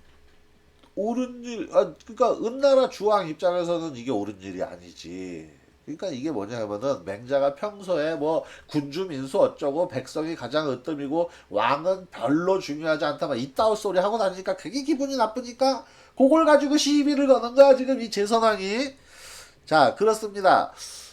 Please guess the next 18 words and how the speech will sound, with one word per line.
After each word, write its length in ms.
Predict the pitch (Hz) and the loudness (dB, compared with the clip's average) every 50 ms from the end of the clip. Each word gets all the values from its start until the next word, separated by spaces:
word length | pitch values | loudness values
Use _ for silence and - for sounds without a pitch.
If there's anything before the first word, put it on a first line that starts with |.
| _ _ | _ _
아니, 420 | - - 185 202 202 156 - - - _ _ - _ _ _ _ _ _ _ _ _ _ _ _ _ _ | -2 -2 -2 -2 -6 -10 -10 -12 -16 _ _ -20 _ _ _ _ _ _ _ _ _ _ _ _ _ _
탕왕이 680 | - - - 254 254 254 247 240 233 233 240 233 233 226 | -10 -4 -2 -2 0 0 0 -2 -2 -4 -6 -8 -8 -8
거를 400 | - - 147 160 175 175 180 - | -2 -2 0 0 0 -2 -2 -4
죽이고 720 | - 151 143 143 156 139 156 160 147 123 104 98 - - | -8 -10 -8 -6 -4 -2 2 2 4 4 2 2 -2 -10
무왕이, 840 | _ 117 120 151 180 196 185 147 123 131 139 139 151 165 170 151 - - | _ -8 -6 -6 -4 2 4 4 4 4 2 -2 -6 -8 -8 -10 -10 -8
어, 60 | - | -6
은왕 720 | 131 135 135 127 123 117 113 - 131 151 175 165 156 151 131 | -4 -4 -4 -4 -6 -8 -6 -6 -4 0 2 0 0 0 -4
주를 320 | - - 131 131 139 131 | -8 -8 -4 -4 -4 -6
죽인 320 | - 123 113 123 135 131 | -6 -10 -10 -10 -10 -6
거, 160 | 123 120 107 104 | -2 -2 0 0
이게 180 | 104 117 135 | 0 -2 -4
신하가 480 | 131 - - 214 214 202 185 170 160 139 | -4 -4 -4 -4 -4 -2 0 2 2 2
왕을 360 | - 92 104 120 127 123 - | 2 2 0 -2 -6 -10 -10
죽이는 360 | - 117 107 113 127 123 123 | -12 -14 -14 -14 -14 -14 -8
것이 240 | 113 120 107 - 107 | -6 -6 -6 -6 -10
이게 140 | 95 82 104 | -12 -8 -8
옳은 400 | 104 90 92 104 107 131 135 135 | -6 -6 -6 -6 -6 -8 -10 -10
일입니까? 840 | 131 127 110 104 95 92 95 101 101 - - 104 - - - - - | -12 -12 -12 -12 -14 -14 -18 -20 -18 -10 -8 -8 -8 -8 -12 -16 -20